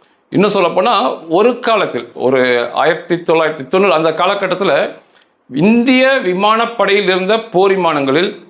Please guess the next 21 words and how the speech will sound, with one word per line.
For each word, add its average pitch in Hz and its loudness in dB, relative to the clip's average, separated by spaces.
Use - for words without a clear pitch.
எழுபத்தி 285 2
ஐந்து 214 2
சதவீதம் 185 0
இந்த 131 0
மிக் 180 -2
இருபத்தொன்னு 196 2
தான் 180 0
நின்னுச்சு. 139 -2
அப்ப 160 0
பாத்துக்கங்க, 190 -4
இது 143 0
எவ்வளோ 185 2
பெரிய 170 0
பங்காற்றுதல் 196 0
இந்தியாவுக்கு 185 2
அது 147 0
கொடுத்துருக்குன்னு 180 0
சொல்லி. 131 -2
இந்த 131 -2
போர்களில் 214 2
வந்து 196 2